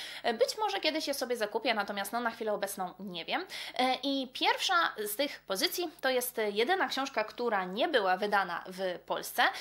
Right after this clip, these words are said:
E, jest to nowela, w związku z czym no, nie spodziewałabym się, e, jakoś bardzo, że ukaże się w którymś momencie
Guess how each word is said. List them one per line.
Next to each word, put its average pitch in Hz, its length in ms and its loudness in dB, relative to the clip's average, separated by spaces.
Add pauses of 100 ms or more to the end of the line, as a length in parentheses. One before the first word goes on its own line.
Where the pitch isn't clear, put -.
(180)
E, 247 120 4
jest 320 280 2
to 269 120 2
nowela, 302 480 4 (140)
w 226 120 -8
związku 254 360 -2
z - 120 -10
czym 233 360 0
no, 240 100 -2
nie 254 160 0
spodziewałabym 220 800 2
się, - 160 -2
e, 185 300 4 (320)
jakoś 202 360 -2
bardzo, 185 380 2
że 180 240 0 (120)
ukaże 208 460 2
się 180 120 -8
w - 40 -18
którymś 180 320 -4
momencie 175 440 -2